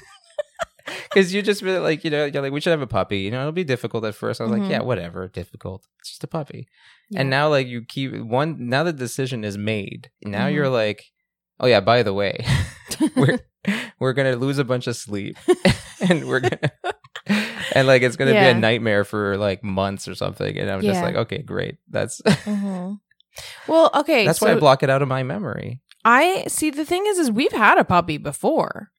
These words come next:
Speaker 1: Yeah, I,
Speaker 2: We
Speaker 1: I
Speaker 2: had
Speaker 1: keep forgetting that, honestly.
Speaker 2: <laughs> We had
Speaker 1: It's
Speaker 2: a
Speaker 1: been a
Speaker 2: puppy,
Speaker 1: long
Speaker 2: like,
Speaker 1: time.
Speaker 2: it's been, like, fifteen years.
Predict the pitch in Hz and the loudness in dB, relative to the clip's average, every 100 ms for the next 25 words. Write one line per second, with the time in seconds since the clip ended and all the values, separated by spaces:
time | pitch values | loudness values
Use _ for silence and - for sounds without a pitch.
0 | _ _ - 135 127 190 285 170 294 320 | _ _ 0 4 6 4 6 6 6 4
1 | - 147 101 104 113 95 - 101 87 - | 2 0 0 -2 -4 -8 -10 -8 -8 -4
2 | 254 101 - - 269 311 294 359 254 208 | -2 -2 -2 2 4 4 2 2 6 6
3 | 220 202 196 185 - 233 - - 208 175 | 6 4 4 2 0 -6 -8 -6 -4 -4
4 | 151 165 156 - 156 143 117 80 | -4 -4 -6 -6 -8 -6 -8 -10